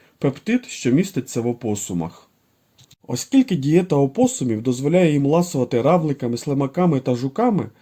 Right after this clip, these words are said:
вони можуть стати рятівниками саду. Вони також допомагають очистити джерела шкідників, поїдаючи гниючі фрукти та овочі. Опосуми також відлякують щурів та тарганів,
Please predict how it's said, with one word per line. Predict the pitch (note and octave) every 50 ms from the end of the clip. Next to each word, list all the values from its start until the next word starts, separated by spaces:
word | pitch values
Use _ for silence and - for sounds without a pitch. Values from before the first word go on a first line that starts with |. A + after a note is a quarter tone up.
| _ _ _ _
вони | - E3 G#3+ D#4 D#4+
можуть | B3+ F#3 D3 C#3+ -
стати | - - - F#3 F#3 - C#3+
рятівниками | C3 B2 - - B2+ B2+ B2+ B2 - C#3+ D#3 D3+ C#3
саду. | B2+ - - A#2 G#2 G2+ G2 G#2 G2 - - _ _ _ _ _ _ -
Вони | C3 F#3+ C#4+ D#4
також | - - F3 F3+ D#3+ C#3
допомагають | C3 C3+ C3 - C#3 C3 C3+ C3 C#3+ C#3+ C3+ B2 -
очистити | B2 A#2 - E3 D#3 - - C3+ - C3
джерела | A#2+ A#2 A#2+ B2+ C3+ D3+ D3 C#3+ C3+
шкідників, | C#3 - - C#3+ C3+ D3 C#3+ C#3 C#3 - A#2+ G#2 G#2
поїдаючи | - - A#2+ A#2 A#2+ A#2+ C3 C3 C3 B2+ B2 - - A#2 A#2+
гниючі | B2+ C3+ C#3 C3+ C#3 C#3+ C#3+ - - - D3+ C3+ - - _ _ _ _ _ _
фрукти | _ - - G#3 A3+ - - - A#2+
та | - C#3
овочі. | B2+ B2 A#2 A2 G#2 G#2 G2 - - - A2+ - _ _ _ _ _ _ -
Опосуми | D3+ C3+ - - D#4+ - - A#3 F3+ D#3+ C#3+
також | - C#3 C3+ - - F3+ F3 E3 - - C#3+
відлякують | C3 A#2+ B2+ C#3+ E3 F3 - E3+ C3+ -
щурів | - - - B2 A#2 C#3 F3+ F#3+ F3+
та | - - C3+
тарганів, | B2+ - C#3+ C3 B2+ C3+ B2+ A#2 G#2 G2+ G2 -